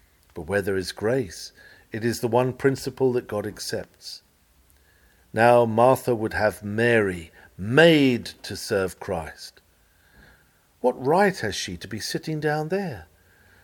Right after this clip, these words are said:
Whether she likes or not, she must get up and wait like her sister.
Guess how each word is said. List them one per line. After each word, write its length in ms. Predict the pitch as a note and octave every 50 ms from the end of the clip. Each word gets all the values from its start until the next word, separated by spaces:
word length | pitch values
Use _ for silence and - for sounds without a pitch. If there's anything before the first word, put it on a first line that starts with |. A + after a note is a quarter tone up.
| _ _ _ -
Whether 200 | - B2 A2+ G2+
she 220 | - - A2+ G2+
likes 500 | G2 G2 G#2+ A#2 B2+ C3 B2+ - - -
or 100 | A#2 A2
not, 360 | A2+ C3+ F#3+ G#3 F3 - -
she 160 | - - G#2
must 280 | F#2+ G2+ F#2 - - -
get 160 | - A#2 B2+
up 480 | E3+ G#3+ A3+ - - - - - _ _ _ _ _ _ _ _ _ _ _ _ _ _ _ _ _ _ _ _ _ _ _ _ -
and 120 | G#2 G2
wait 280 | G#2 C3 D3 E3 E3 D3+
like 220 | C#3+ D3 D3+ -
her 120 | - D#3+ -
sister. 560 | - - C4 - - - - G2+ E2 E2